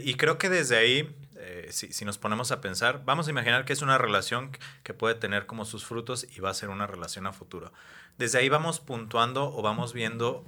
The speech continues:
el, la relación, cómo se va a ir, eh, generando a nivel de comunicación. Creo que lo más saludable hasta en estos aspectos de saber qué es lo que vamos a hacer, o sea, los planes que vamos a hacer cada día, es muy saludable que haya una reciprocidad o que haya un equilibrio de alguna manera, ¿no?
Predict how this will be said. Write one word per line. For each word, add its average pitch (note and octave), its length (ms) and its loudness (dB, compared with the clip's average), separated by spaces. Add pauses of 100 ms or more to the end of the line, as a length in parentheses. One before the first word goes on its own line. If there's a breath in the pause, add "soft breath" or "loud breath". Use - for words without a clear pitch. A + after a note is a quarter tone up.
(140)
el, F2+ 600 -8
la G#2 140 6
relación, G#2+ 640 4
cómo C3+ 260 0
se B2+ 180 2
va G#2+ 160 6
a A2 80 4
ir, A2+ 240 0 (460 loud breath)
eh, - 100 -14
generando A2 480 2
a - 20 6
nivel G2+ 280 2
de G#2+ 100 -2
comunicación. G#2+ 760 0 (320 loud breath)
Creo C3+ 160 2
que E3+ 120 4
lo D3 80 6
más B2 200 4
saludable B2+ 460 8
hasta A#2+ 220 2
en A2 80 2
estos C3+ 240 -2
aspectos B2+ 560 0
de G#2 80 0
saber G2+ 380 2
qué A#2+ 100 2
es A2 60 2
lo A#2+ 100 -4
que A2 80 -4
vamos G#2+ 260 -2
a G2 60 -10
hacer, B2 320 -6 (100)
o - 60 -20
sea, F2+ 120 -8
los F2+ 160 -8
planes B2 460 2
que - 80 -8
vamos G#2+ 220 -2
a - 20 -12
hacer G2+ 260 -4
cada G2 220 0
día, A2 280 -4 (460 loud breath)
es A#2 160 -2
muy C3+ 180 -2
saludable A#2 680 4 (180)
que - 100 0
haya A2 260 4
una G#2+ 220 2
reciprocidad G2 1000 0
o G2 120 -10
que - 140 -2
haya G2+ 400 4
un F#2 160 -2
equilibrio F#2 580 -4
de D#2+ 60 -4
alguna E2+ 300 -8
manera, E2 360 -14
¿no? F#2 160 -14